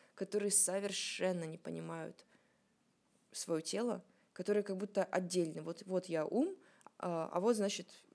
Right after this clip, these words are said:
моя оболочка, моё тело, и я вот как бы на неё вообще внимания не обращаю. То есть они никто не пойдут в чувственный опыт. Неверно говорю, не то, что никто,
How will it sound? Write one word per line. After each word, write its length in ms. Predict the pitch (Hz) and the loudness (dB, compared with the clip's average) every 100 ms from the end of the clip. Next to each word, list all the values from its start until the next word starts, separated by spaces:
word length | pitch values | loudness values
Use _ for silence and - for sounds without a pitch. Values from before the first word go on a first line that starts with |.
| - | -16
моя 460 | 190 180 170 170 | -10 -6 -2 0
оболочка, 460 | 165 165 202 - - | 0 0 -2 -4 -6
моё 120 | 190 | -8
тело, 260 | 185 190 180 | -6 -6 -6
и 160 | 160 156 | -6 -2
я 240 | 185 196 170 - | 0 -2 -6 -12
вот 160 | 160 - | -10 -8
как 200 | 170 156 | -8 -8
бы 320 | 160 156 - 175 _ _ _ - | -10 -10 -12 -16 _ _ _ -14
на 200 | 170 175 | -6 -2
неё 220 | 170 175 | 0 0
вообще 260 | 196 180 170 | 0 0 -4
внимания 380 | 156 151 151 - | -4 -8 -8 -10
не 120 | - | -12
обращаю. 580 | 170 - 160 - 277 220 - _ _ _ _ - | -14 -14 -8 -2 -2 -2 -10 _ _ _ _ -2
То 40 | |
есть 200 | 202 - | 0 2
они 200 | 196 226 | 2 4
никто 340 | 240 226 - | 4 2 0
не 120 | 226 208 | 0 2
пойдут 340 | 185 185 190 | 0 -2 -4
в 120 | - | -8
чувственный 460 | - 202 - 175 170 | -10 -10 -8 -6 -2
опыт. 500 | 185 233 - - - _ _ _ _ _ _ _ _ | 0 -2 -4 -12 -16 _ _ _ _ _ _ _ _
Неверно 680 | - 185 190 190 190 180 156 | -8 -4 -2 0 2 0 0
говорю, 220 | - 160 | -8 -8
не 100 | 170 | -4
то, 80 | 226 | -2
что 180 | 254 202 | -2 -4
никто, 440 | 175 - - - | -8 -10 -10 -10